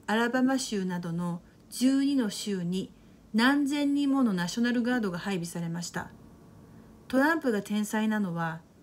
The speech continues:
ちょっと引いて、敵が気がつかない間に敵を操ることができることです。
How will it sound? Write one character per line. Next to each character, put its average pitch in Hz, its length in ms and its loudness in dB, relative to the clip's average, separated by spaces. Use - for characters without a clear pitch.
ち - 100 -4
ょ 320 60 2
っ 320 140 -10
と 196 80 -4
引 202 260 -6
い - 20 -6
て、 - 380 -6
敵 220 280 -4
が 294 140 -2
気 254 240 -6
が 294 160 0
つ - 160 -12
か 311 180 2
な 226 220 2
い - 100 -10
間 202 360 -2
に 180 280 -4
敵 240 340 -2
を - 180 -2
操 247 400 -2
る 247 80 -2
こ 196 140 -4
と 190 120 -2
が 180 100 0
で 170 120 -6
き 196 120 -4
る 185 80 0
こ 165 100 -8
と 147 100 -8
で 160 100 -8
す。 - 240 -14